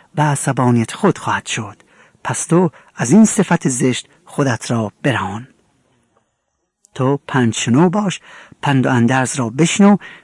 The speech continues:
و تأدیب را قبول نما تا در عاقبت خود حکیم بشی. فکرهای بسیار در دل انسان است، اما آنچه ثابت میمونه مشورت خداونده. زینت انسان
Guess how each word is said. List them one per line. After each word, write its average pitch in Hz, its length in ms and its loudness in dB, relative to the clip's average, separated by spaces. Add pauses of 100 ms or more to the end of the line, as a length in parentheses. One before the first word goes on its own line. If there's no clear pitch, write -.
و 147 100 -2
تأدیب 147 520 -2
را 156 320 -2
قبول 127 280 2
نما 104 360 0 (300)
تا 127 180 -2
در 127 300 -2
عاقبت 131 520 0
خود 123 280 -6 (260)
حکیم 127 400 2
بشی. 110 400 -8 (600)
فکرهای 156 680 0
بسیار 170 640 2 (280)
در 127 120 0
دل 131 200 2
انسان 110 500 0
است، 101 300 -10 (320)
اما 107 500 0 (240)
آنچه 123 360 -2
ثابت 113 500 0
میمونه 120 440 4 (320)
مشورت 107 680 -4
خداونده. 98 680 -8 (800)
زینت 139 440 4
انسان 156 640 4